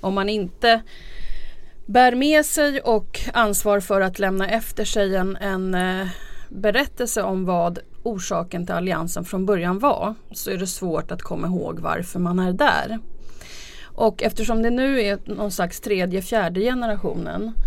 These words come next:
eh, så är det klart att de inte förstår kanske hur viktigt det var att få ihop alliansen redan från början tjugohundrafyra. Så att jag skulle nog säga så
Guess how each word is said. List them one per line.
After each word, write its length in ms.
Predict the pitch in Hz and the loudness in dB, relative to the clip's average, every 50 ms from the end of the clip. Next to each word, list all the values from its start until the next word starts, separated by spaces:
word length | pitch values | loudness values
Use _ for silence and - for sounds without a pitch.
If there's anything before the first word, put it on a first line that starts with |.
| - - - - - - - - | 4 4 2 0 -2 -4 -8 -6
eh, 300 | - - 180 175 180 180 | -2 0 2 2 2 2
så 160 | 180 180 - 208 | 0 0 0 0
är 20 | |
det 60 | 202 | 0
klart 200 | 196 - 185 180 | 2 2 0 0
att 80 | 196 180 | 0 0
de 140 | 185 185 208 | 0 0 0
inte 140 | 202 185 | 0 -2
förstår 640 | - - 185 - - 247 247 220 170 160 165 180 185 - - - - - - | -2 -2 -2 -2 0 0 0 2 2 0 0 -2 -4 -6 -10 -14 -12 -8 -4
kanske 480 | - 220 170 165 180 - - 185 180 - - - - | 0 0 0 0 0 -2 0 0 -2 -2 -2 -6 -6
hur 260 | 180 196 190 190 190 | -2 0 0 2 2
viktigt 360 | 202 226 208 - - 202 - | 0 -2 -2 -2 -6 -2 -2
det 60 | 233 | 2
var 380 | 220 294 339 302 196 175 - - - | 4 6 6 6 6 2 0 -4 -6
att 100 | 190 180 | -8 -6
få 160 | - 196 180 | -4 -4 -2
ihop 300 | 170 175 185 - - 185 | -2 -2 -4 -4 -4 -4
alliansen 680 | 165 165 170 165 160 160 160 - - 165 160 156 - - - | -4 -2 -2 -2 -4 -4 -4 -4 -4 -4 -4 -4 -6 -8 -8
redan 320 | - 180 180 160 170 165 | -4 -2 -2 0 -2 -2
från 220 | 165 - 180 175 175 | -2 -4 -2 0 2
början 360 | 175 175 170 165 165 165 160 - | 2 2 2 2 0 -2 -2 -4
tjugohundrafyra. 1040 | - - 196 185 180 180 180 180 165 170 170 170 - - - 170 156 - 180 185 - - - - - - - - - - - - | -2 0 0 0 2 2 2 2 2 0 -2 -4 -2 -2 -2 0 0 -2 -2 -4 -6 -10 -16 -18 -18 -16 -16 -14 -14 -14 -14 -12
Så 120 | - - 233 | 0 0 0
att 100 | 220 - | 0 0
jag 240 | - 247 262 277 285 | 0 2 4 4 4
skulle 220 | 285 - 294 277 | 2 0 0 0
nog 120 | 269 240 226 | 0 0 0
säga 280 | - 240 214 185 190 | 0 2 2 2 0
så 120 | 190 - | -2 -6